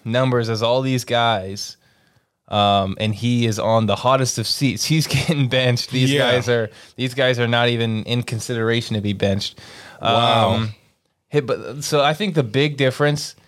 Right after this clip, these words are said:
Speaker 1: is his defense is overall, um, overall they are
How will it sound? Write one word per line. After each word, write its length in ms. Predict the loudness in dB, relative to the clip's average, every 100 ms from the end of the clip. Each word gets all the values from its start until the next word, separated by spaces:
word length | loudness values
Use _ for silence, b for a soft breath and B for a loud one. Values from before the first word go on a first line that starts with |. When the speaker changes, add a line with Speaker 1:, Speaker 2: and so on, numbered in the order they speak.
| b b
Speaker 1:
is 380 | 2 4 2 2
his 200 | 0 0
defense 680 | 0 0 0 0 0 0 -6
is 400 | -4 -4 -6 -10 -4
overall, 760 | -2 0 2 2 4 2 0 -4 b b b b b -4
um, 680 | 0 4 4 2 0 -4 -8 b b _ _ _ _ _ _ _ _ _ _ -2
overall 600 | 0 2 2 4 4 2
they 260 | 2 2 2
are 1040 | 2 4 4 4 2 2 2 0 -2